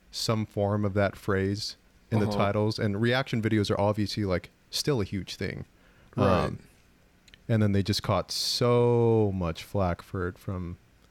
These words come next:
Speaker 1: absolutely everyone. But yeah, it goes
Speaker 2: Yeah.
Speaker 1: back to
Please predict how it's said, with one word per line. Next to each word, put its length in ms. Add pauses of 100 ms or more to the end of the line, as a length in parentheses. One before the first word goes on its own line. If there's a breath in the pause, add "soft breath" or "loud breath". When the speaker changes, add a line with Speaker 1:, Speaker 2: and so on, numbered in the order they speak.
(120)
Speaker 1:
absolutely 720
everyone. 400
But 120
yeah, 200
it 120
goes 180
Speaker 2:
Yeah. 60
Speaker 1:
back 200
to 200